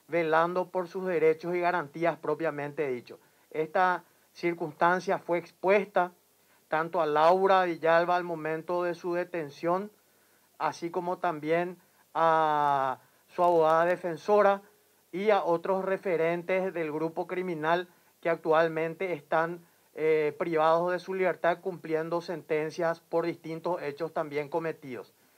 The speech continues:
Es eso lo que nosotros nos comprometemos, el Ministerio Público se compromete en, en velar por los derechos de estas, de estos niños y adolescentes que están siendo utilizados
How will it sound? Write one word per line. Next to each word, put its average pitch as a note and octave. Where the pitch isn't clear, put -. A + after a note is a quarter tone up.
Es F3
eso G3+
lo F#3+
que F#3
nosotros E3+
nos F3+
comprometemos, F#3+
el D3
Ministerio E3
Público G3
se E3
compromete E3
en, D#3+
en D#3+
velar D#3+
por D#3
los E3
derechos E3
de E3
estas, F3
de D#3
estos E3
niños F3+
y G3
adolescentes F#3+
que F3
están F#3
siendo F3+
utilizados F#3